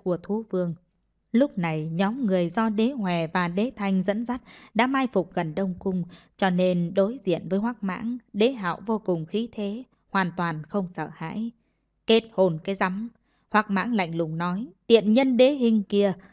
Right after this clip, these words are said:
cùng với tên tạp chủng Tiêu Nhất Thiên rơi xuống vách đá. Cho dù không bị thằn lằn vảy đen cắn chết,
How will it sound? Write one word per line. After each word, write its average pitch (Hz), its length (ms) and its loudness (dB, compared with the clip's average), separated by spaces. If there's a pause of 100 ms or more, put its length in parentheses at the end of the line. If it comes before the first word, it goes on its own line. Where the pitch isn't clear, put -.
(120)
cùng 214 180 8
với 208 100 0
tên 277 180 4
tạp 175 300 0
chủng 170 220 4
Tiêu 247 200 6
Nhất 294 240 2
Thiên 190 300 4
rơi 185 200 4
xuống 185 260 0
vách 233 180 -6
đá. 175 320 -4 (340)
Cho 262 140 8
dù 180 320 6
không 247 240 0
bị 190 140 4
thằn 170 260 -6
lằn 160 200 -4
vảy 170 200 -2
đen 185 300 -2
cắn 202 300 -4
chết, 240 240 -4